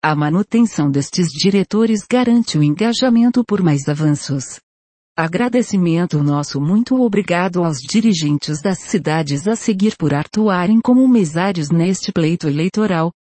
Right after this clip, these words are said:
Americana, Campinas, Salto de Pirapora, Suzano." Todo o processo foi divulgado amplamente nas redes da entidade,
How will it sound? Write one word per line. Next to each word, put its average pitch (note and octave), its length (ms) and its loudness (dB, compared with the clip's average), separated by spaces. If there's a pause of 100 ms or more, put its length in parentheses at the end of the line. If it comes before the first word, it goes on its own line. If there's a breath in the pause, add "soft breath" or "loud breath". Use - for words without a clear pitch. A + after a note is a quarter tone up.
(120)
Americana, G3+ 760 2 (320)
Campinas, G3 720 0 (260)
Salto G3+ 460 -2
de D3 140 -2
Pirapora, E3 640 0 (260)
Suzano." E3+ 640 -2 (600)
Todo E3 220 0
o E3+ 60 -4
processo G3 580 -4
foi B3 200 0
divulgado F#3 680 -2
amplamente G3 680 0
nas D#3+ 220 0
redes D#3 500 -4
da G#3 100 -2
entidade, F#3 680 -2